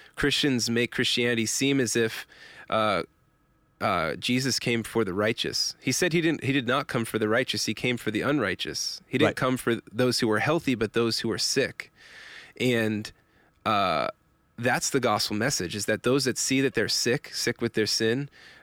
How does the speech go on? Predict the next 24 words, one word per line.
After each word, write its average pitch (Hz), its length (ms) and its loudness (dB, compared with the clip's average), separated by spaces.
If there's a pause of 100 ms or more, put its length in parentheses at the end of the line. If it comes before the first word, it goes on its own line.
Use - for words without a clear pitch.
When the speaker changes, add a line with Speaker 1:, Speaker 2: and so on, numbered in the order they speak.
Speaker 1:
God 120 480 0
is 107 240 -2
more 117 260 2
than 113 240 0
willing 120 540 2 (300)
to 110 120 -2
remedy 113 400 2
that, 90 320 -2 (320)
uh, 69 320 -8 (280)
with, 113 260 -2
uh, 82 220 -2
Christ's 107 300 -2
sacrifice 101 580 -2
for 107 260 -4
them. 85 320 -6 (420)
And 95 460 -6 (560)
it's - 260 0
just 147 180 0
so 135 420 2
frustrating 117 600 0
to 104 140 -6
me 107 220 0
that, 92 280 -2 (600)
um, 87 500 -6